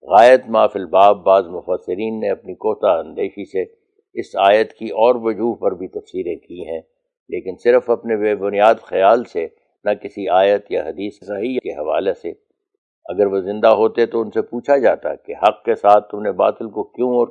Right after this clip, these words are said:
کس دلیل سے ملایا؟ بہرحال جب وہ اس بات کا اقرار کر گئے کہ من جملہ اقوال مختلفہ کے یہ بھی ایک قول ہے کہ ضرور حضرت مسیح فوت ہو گئے تھے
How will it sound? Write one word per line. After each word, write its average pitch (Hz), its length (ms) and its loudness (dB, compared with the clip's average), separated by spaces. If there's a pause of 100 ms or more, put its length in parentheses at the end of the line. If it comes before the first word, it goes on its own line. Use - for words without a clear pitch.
کس 135 220 -6
دلیل 117 300 -8
سے 80 140 -14
ملایا؟ 71 440 -8 (680)
بہرحال 117 680 6
جب 92 260 2
وہ 104 60 2
اس 98 100 0 (100)
بات 104 300 4
کا 110 120 2
اقرار 104 400 2
کر 120 260 -2
گئے 92 220 2 (460)
کہ 104 60 -4
من 107 200 -6
جملہ 117 400 2
اقوال 110 540 4
مختلفہ 120 600 0 (100)
کے 80 120 -8 (400)
یہ 107 180 0
بھی 147 220 2
ایک 120 160 0
قول 90 320 2
ہے 76 200 -8
کہ - 500 -14
ضرور 120 460 0
حضرت 120 280 2
مسیح 117 360 -6
فوت 127 280 2
ہو 107 160 2
گئے 82 220 -4
تھے 80 180 -8